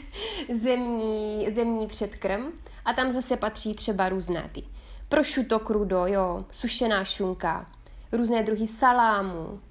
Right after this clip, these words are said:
crostini, což jsou moje moc oblíbené, tady takové italské křupavé chlebíčky, které se servízu-, servírují s různými pomazánkami. Patří tam třeba samozřejmě i formaggi, sýry, jo, jako je ovčí sýr pecorino.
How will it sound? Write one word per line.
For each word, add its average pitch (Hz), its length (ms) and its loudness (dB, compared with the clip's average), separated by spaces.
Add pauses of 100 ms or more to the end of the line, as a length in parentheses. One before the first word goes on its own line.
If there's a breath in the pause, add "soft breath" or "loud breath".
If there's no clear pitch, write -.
(680)
crostini, 269 840 2
což - 200 -6
jsou 202 400 2
moje 196 320 0
moc 226 380 -2
oblíbené, 202 640 0
tady 190 180 0
takové 190 340 -2
italské 208 640 -2
křupavé 190 500 -2
chlebíčky, 208 580 -2
které 190 280 -2
se 196 140 -6
servízu-, 190 600 -4
servírují 190 560 -2
s - 60 -6
různými 190 420 -2
pomazánkami. 196 800 -2 (520 loud breath)
Patří 226 420 2
tam 208 220 2
třeba 196 280 -2
samozřejmě 190 520 0
i 220 100 -2
formaggi, 247 800 4 (140)
sýry, 262 680 0 (100)
jo, 185 220 2
jako 196 220 0
je 190 100 0
ovčí 226 280 -2
sýr 214 220 -2
pecorino. 190 720 -2